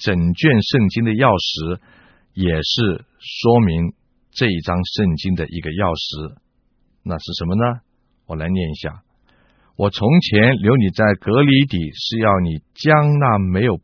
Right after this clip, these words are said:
办完的事都办整齐了，又照我所吩咐你的，在各城设立长老。”这里讲到两件事情，开启这张圣经的钥匙。第一个就是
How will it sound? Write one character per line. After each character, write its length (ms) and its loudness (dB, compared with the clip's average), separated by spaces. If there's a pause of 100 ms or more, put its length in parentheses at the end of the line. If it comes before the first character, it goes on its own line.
办 120 2 (200)
完 140 0
的 80 0
事 320 -8
都 240 -6 (240)
办 100 0 (480)
整 160 -6 (140)
齐 260 -8
了， 200 0 (420)
又 220 4
照 240 2
我 500 2
所 240 -6
吩 400 0
咐 200 0
你 100 2
的， 160 -4
在 120 -8 (340)
各 120 -2 (300)
城 200 -10 (120)
设 580 -2
立 200 -6
长 220 -6
老。” 280 0 (440)
这 100 2
里 120 4
讲 200 2
到 160 2
两 300 2
件 160 4
事 160 -4
情， 440 -2 (400)
开 220 0
启 460 -8
这 180 -4
张 260 -6
圣 240 -6
经 140 -8
的 80 -6
钥 220 -2
匙。 300 -10 (240)
第 100 0
一 100 4
个 140 4
就 160 -4
是 280 -8